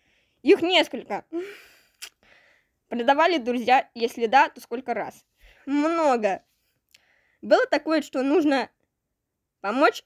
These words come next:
а в ответ на тебя забили и, и проигнорили. Было, и причем так у меня постоянно. Сколько у тебя домашних животных? Ну, два. Кошка и собака.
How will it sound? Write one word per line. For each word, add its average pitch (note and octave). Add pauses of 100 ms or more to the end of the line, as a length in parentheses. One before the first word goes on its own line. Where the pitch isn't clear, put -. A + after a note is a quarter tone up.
а A#3+
в B3
ответ B3
на A#3+
тебя B3
забили C4+
и, C4+ (160)
и B3
проигнорили. A3 (240)
Было, G4 (280)
и B3
причем E4 (220)
так D4
у A#3+
меня B3
постоянно. F#3 (320)
Сколько -
у F4
тебя D#4
домашних D4+
животных? G#3 (640)
Ну, F#4
два. B3 (280)
Кошка E4
и D#4+
собака. G3